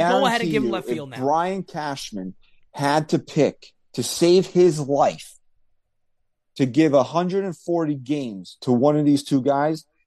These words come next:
Speaker 2: Hicks or Florial, he would pick Hicks without even thinking twice.
Speaker 1: Hundred percent,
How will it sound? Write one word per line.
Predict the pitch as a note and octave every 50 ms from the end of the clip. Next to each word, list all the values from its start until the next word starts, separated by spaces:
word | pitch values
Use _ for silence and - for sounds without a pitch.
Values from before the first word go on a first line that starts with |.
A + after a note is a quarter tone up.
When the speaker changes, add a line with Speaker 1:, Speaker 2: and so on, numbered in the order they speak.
| _ _
Speaker 2:
Hicks | - E3+ E3+ F3 - - - - _
or | - -
Florial, | B2+ - - D#3 D#3 D#3+ E3 E3 E3+ F3 F#3 F#3 F#3 _ _ _ _ -
he | D#3 D#3+
would | D3+ E3 D#3+ D#3+
pick | - E3+ D#3+ D#3+
Hicks | - - D3+ C#3+ - -
without | B2+ C3 C3 B2+ B2
even | B2+ A2+ A#2+ A2
thinking | G#2 A#2+ A2 - G#2+
twice. | - - - - -
Speaker 1:
Hundred | C4+ C#4 C4 G#3 A3 G#3 -
percent, | - F#3+ E3+ - - D#3 C#3+ -